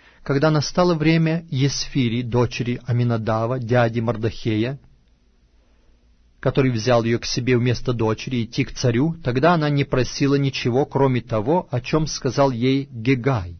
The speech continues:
евнух царский, страж жен, и приобрела Есфирь расположение к себе в глазах всех, видевших ее. И взята была Есфирь к царю Артаксерксу,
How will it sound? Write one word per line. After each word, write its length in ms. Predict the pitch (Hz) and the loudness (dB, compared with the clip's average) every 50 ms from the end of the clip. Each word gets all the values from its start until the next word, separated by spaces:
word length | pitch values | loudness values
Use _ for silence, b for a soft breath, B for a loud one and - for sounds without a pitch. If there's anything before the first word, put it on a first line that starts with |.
| - - | -18 -12
евнух 520 | - 117 117 131 120 104 101 107 104 - - | -6 -2 2 2 2 2 0 -4 -6 -6 -6
царский, 560 | - - 131 110 98 85 - - - - 101 | -2 0 0 0 0 -4 -10 -16 -16 -16 -14
страж 440 | - - - - 131 117 107 101 95 | -14 -12 -6 0 2 2 2 2 -2
жен, 400 | 95 95 - 143 117 95 90 - - _ _ _ _ _ _ _ _ _ _ _ _ _ _ _ _ | -6 -2 -2 -2 0 -2 -4 -10 -18 _ _ _ _ _ _ _ _ _ _ _ _ _ _ _ _
и 100 | - 123 | -4 -4
приобрела 560 | 110 - 113 113 113 104 101 104 104 104 110 120 | -2 -2 0 0 0 0 -2 -4 -2 0 0 0
Есфирь 480 | 135 143 135 - - - - 156 147 | 0 0 -4 -4 -8 -4 -2 -2 -2
расположение 840 | 147 135 123 117 - - - 123 120 117 110 104 131 131 123 117 107 | -2 -2 -4 -4 -4 -2 -2 0 2 2 2 2 2 0 0 0 -2
к 100 | - - | -4 -8
себе 520 | - - 117 107 101 117 120 131 135 131 b b b b b b | -6 -6 -6 -2 0 0 0 0 0 -2 b b b b b b
в 80 | 113 107 | -6 -2
глазах 400 | 120 117 113 104 131 139 131 - | 0 0 2 4 2 2 0 0
всех, 500 | - - - - 135 135 139 135 - - - | -10 -10 -4 0 2 2 2 0 -2 -10 -4
видевших 640 | 110 120 117 107 110 101 - - - - - - - | -2 -2 0 0 -2 -2 -2 -4 -4 -4 -8 -10 -4
ее. 380 | 127 117 117 104 98 92 98 _ _ _ _ _ _ _ _ _ _ _ _ _ _ _ _ _ _ _ _ _ - | -2 -2 0 0 -2 -6 -8 _ _ _ _ _ _ _ _ _ _ _ _ _ _ _ _ _ _ _ _ _ -4
И 100 | 139 127 | -2 0
взята 420 | 113 104 107 123 120 117 120 120 | 0 2 2 2 2 2 0 -4
была 200 | 110 113 113 110 | -2 -2 0 0
Есфирь 480 | 110 113 107 - - - - 127 117 110 | 0 0 -2 -4 -6 -4 -2 -2 -2 -2
к 80 | - | -4
царю 320 | - - - 123 117 120 117 | -8 -4 -2 0 0 0 -2
Артаксерксу, 960 | 110 107 - - 110 - - - - - 127 123 123 123 - - - 170 170 | -4 -6 -6 -8 -10 -10 -10 -8 -2 0 0 0 0 -4 -12 -10 -10 -10 -12